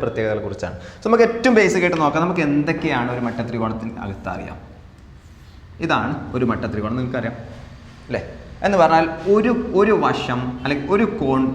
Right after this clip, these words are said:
തൊണ്ണൂറ് ഡിഗ്രി ആയിട്ടുള്ള ഒരു വ-, കോൺ തൊണ്ണൂറ് ഡിഗ്രി ആയിട്ടുള്ള കോണിന് ഈ ഇത്തരം ത്രികോണങ്ങൾ വിളിക്കുന്ന പേരാണ് മട്ടത്രികോണം. ഇത് മട്ടക്കോൺ എന്ന് പറയും, അല്ലേ? നോക്ക്, ഇതിൽ എന്തെല്ലാം ആണെന്ന് നിങ്ങൾക്കറിയാം. ആ, ഇത് അതിൻ്റെ ഒരു പാദമാണ്,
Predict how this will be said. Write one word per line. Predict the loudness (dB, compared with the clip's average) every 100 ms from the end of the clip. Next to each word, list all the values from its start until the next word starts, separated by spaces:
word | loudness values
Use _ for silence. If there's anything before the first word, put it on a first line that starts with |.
| -2
തൊണ്ണൂറ് | -2 0 2 4 4 4
ഡിഗ്രി | 2 2 0
ആയിട്ടുള്ള | 0 -2 -2 -4 -6 -10 -14 -16 -18 -18 -10 0
ഒരു | 4 4
വ-, | 2 -4 -8 -2
കോൺ | 0 0 0
തൊണ്ണൂറ് | 0 4 6 6
ഡിഗ്രി | 4 2 0
ആയിട്ടുള്ള | -2 -4 -4 -2 -4 -6 -4
കോണിന് | -2 0 -4 -6 -10 -12 -16 -16 -16 -2
ഈ | 0 0 -2
ഇത്തരം | 0 0
ത്രികോണങ്ങൾ | 2 4 4 4 2 2
വിളിക്കുന്ന | 0 -2 -4 -4 -2
പേരാണ് | 0 0 -2 -4 -6
മട്ടത്രികോണം. | -6 -6 -8 -10 -12 -14 -12 -6
ഇത് | -2
മട്ടക്കോൺ | 0 2 2 4 4 6 6 2
എന്ന് | 0
പറയും, | 0 -2 -6 -10 -16 -14
അല്ലേ? | -8 -6 -8 -16 -18 -20 -20 -8 0
നോക്ക്, | 2 2 2 4
ഇതിൽ | 6 6
എന്തെല്ലാം | 6 6 6
ആണെന്ന് | 6 4 2
നിങ്ങൾക്കറിയാം. | 2 0 4 4 4 -2 -8 -8
ആ, | -8 -6 -2
ഇത് | -2 -2 -2 -2
അതിൻ്റെ | 0 0
ഒരു | 0 2
പാദമാണ്, | 0 2 2 4 4 2 -2